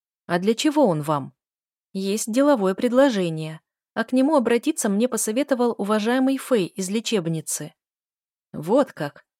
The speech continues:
Улыбнулись мне и посмотрели более пристально. "Это я и есть, Поль Ре к вашим услугам". И мне протянули руку для пожатия.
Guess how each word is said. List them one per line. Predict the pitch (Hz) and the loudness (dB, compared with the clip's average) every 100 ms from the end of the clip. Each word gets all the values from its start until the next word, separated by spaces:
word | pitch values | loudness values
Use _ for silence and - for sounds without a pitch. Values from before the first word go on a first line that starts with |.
| _ _ | _ _
Улыбнулись | 170 170 180 226 180 151 - | -6 -4 -2 -2 -2 -6 -8
мне | 156 151 | -6 -6
и | |
посмотрели | 143 - 147 - 202 214 | -6 -6 -6 -6 -4 -4
более | 165 156 165 | -4 -4 -4
пристально. | 175 175 - 147 143 135 - _ _ _ _ _ - | -4 -6 -6 -10 -10 -14 -20 _ _ _ _ _ -6
"Это | 175 202 277 | -2 2 2
я | 214 202 | 2 2
и | 262 | 2
есть, | 208 180 196 - - _ | 0 -2 -4 -10 -20 _
Поль | - 208 262 | -2 0 2
Ре | 196 165 247 | 2 0 -2
к | 175 | -2
вашим | 165 175 220 | -2 -2 -2
услугам". | 226 - 185 165 165 160 - _ _ _ | -2 -2 -4 -2 -4 -6 -14 _ _ _
И | 214 | -4
мне | 226 277 | -2 -2
протянули | 277 208 208 233 208 | -4 -6 -2 0 0
руку | 170 202 185 | -2 -4 -4
для | 175 | -4
пожатия. | 175 170 151 135 - 151 | -4 -4 -6 -8 -12 -14